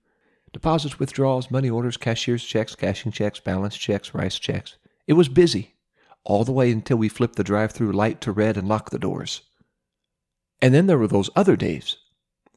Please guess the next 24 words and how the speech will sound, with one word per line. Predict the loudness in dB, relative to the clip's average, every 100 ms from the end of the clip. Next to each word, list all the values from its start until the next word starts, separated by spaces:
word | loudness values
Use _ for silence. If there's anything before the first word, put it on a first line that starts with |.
| _ _ 2
Tuesdays. | 4 4 2 -6 -6 -12 -14 _ _ _ _ _ _ _ _ _ -6
Nobody | -2 2 4 4
in |
the | 2
drive-thru, | 2 2 2 -2 -2
nobody | 0 0 0
in | 0
the | -2
lobby, | -4 -4 -4 -4 -6 -2
not | 2 2
even | 2 0
a | -2
bird | 0 0 0
on | -4
the |
roof. | -6 -8 -10 -20 _ _ _ _ _ _ _ _ _ 2
During | 4
those | 4 2
times, | 2 2 2
I | 0 -2 -14 -20 _
had | -4 -4
time | 0 0 0
to | 0
read, | 2 0 0 -4 -6